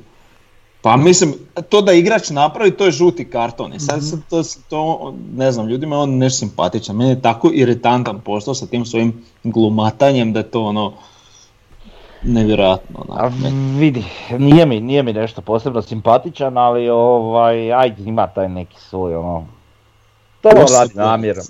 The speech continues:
Speaker 3: Pa da, ali vidi,
Speaker 2: Da.
Speaker 3: on to radi namjerno, ne radi on to,
Speaker 1: Pa znam.
Speaker 3: e, slučajno. Znaš, i kao emotivan, nema kurac je on emotivan, on
Speaker 1: Pa
Speaker 3: se,
Speaker 1: s-, sve je meni to jasno, ali sa-,
Speaker 3: on
Speaker 1: sad,
Speaker 3: se na taj način prezentira.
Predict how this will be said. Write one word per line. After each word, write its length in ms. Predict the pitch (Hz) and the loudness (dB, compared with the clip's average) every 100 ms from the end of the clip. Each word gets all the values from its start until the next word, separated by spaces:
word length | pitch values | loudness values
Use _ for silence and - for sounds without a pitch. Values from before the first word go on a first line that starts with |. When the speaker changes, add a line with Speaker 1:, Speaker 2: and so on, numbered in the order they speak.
| _ | _
Speaker 3:
Pa 160 | - 196 | -2 -2
da, 240 | 180 220 208 | 0 2 4
ali 200 | 139 135 | 2 0
vidi, 160 | 151 | -2
Speaker 2:
Da. 100 | 143 | -2
Speaker 3:
on 80 | 143 | -2
to 100 | 143 | 0
radi 260 | 135 123 98 | 0 0 -2
namjerno, 380 | 101 113 104 95 | -6 -4 -4 -4
ne 140 | 131 | -2
radi 220 | 165 160 | -2 0
on 100 | 156 | -2
to, 160 | 156 151 | -2 -2
Speaker 1:
Pa 100 | 104 | -2
znam. 140 | 95 _ _ _ - 120 120 117 120 123 120 117 | -10 _ _ _ -14 -8 -4 -4 -4 -4 -4 -4
Speaker 3:
e, 40 | 117 | -4
slučajno. 520 | 117 120 113 76 69 - _ _ - | 2 2 2 -6 -10 -18 _ _ -6
Znaš, 440 | 107 98 87 - | 4 4 4 0
i 240 | 113 113 | -4 -4
kao 340 | 101 113 92 92 | 0 2 2 0
emotivan, 500 | 98 85 - 80 69 | -2 -4 -10 -12 -10
nema 200 | 82 80 80 - | -10 -14 -14 -2
kurac 320 | 143 80 - | -2 -2 -6
je 80 | 87 | -6
on 120 | 87 | -4
emotivan, 480 | 92 85 - 85 95 | -4 -6 -2 0 4
on 60 | 135 | 2
Speaker 1:
Pa 160 | 113 | 2
Speaker 3:
se, 60 | 113 | 0
Speaker 1:
s-, 320 | 107 - 120 | -2 -4 -10
sve 220 | - 120 | -8 -2
je 120 | 117 123 | 0 2
meni 280 | 131 131 | 2 0
to 80 | 131 | 2
jasno, 440 | 123 123 127 - 98 | 4 4 2 -2 -6
ali 200 | 87 95 | -6 -6
sa-, 280 | - - 107 | -8 -4 0
Speaker 3:
on 160 | 107 127 | 2 4
Speaker 1:
sad, 120 | 127 | 2
Speaker 3:
se 80 | 113 | 2
na 140 | 117 | 2
taj 180 | 120 117 | 2 0
način 300 | 107 104 110 | 0 -2 -6
prezentira. 580 | 92 87 92 80 87 | -8 -6 -6 -6 -10